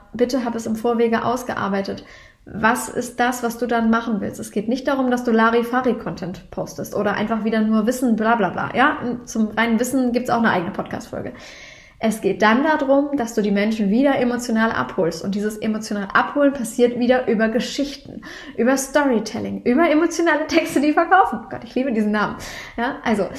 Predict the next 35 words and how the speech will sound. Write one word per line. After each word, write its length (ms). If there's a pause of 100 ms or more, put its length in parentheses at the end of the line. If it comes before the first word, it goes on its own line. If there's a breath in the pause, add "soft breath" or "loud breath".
(520 loud breath)
dass 200
du 120
sie 200
dann 320
halt 160
wieder 140
richtig 280
abholst. 380
Und 80
um 80
sie 120
da 100 (120)
abzuholen, 840
bedarf 500
es 140
einfach 360
im 80
Vorwege 580
ein 200
paar 260
Gedanken, 440
die 80
du 100
dir 140
darüber 320
gemacht 380
hast, 200
wie 140
diese 240
Menschen 340
sind. 420 (880 loud breath)
Wie 120
ticken 300
diese 200
Menschen? 340